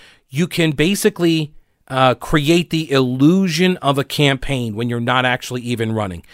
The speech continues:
You know what I think of it as? The, uh, the friend that you have on Facebook, and they've always got pictures up there posted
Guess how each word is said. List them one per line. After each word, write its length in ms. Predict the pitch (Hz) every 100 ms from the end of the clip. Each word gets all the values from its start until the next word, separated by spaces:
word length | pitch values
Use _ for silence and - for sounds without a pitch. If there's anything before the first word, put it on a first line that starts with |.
| - -
You 80 | 170
know 60 |
what 80 | 202
I 80 | 190
think 200 | 190 190
of 100 | 190
it 100 | 185
as? 280 | 190 180 - _ _ _ _ _ -
The, 420 | 151 147 143 139
uh, 200 | 135 127
the 120 | 123
friend 460 | 123 151 170 175 160
that 180 | 160 151
you 100 | 143
have 300 | 156 165 156
on 140 | 135
Facebook, 540 | - 160 160 - 175 - - -
and 140 | 139 139
they've 200 | 135 131
always 280 | 156 160
got 240 | 156 160 -
pictures 520 | 147 - 165 156 147
up 180 | 156 -
there 260 | 165 165
posted 580 | 156 156 151 - 165 156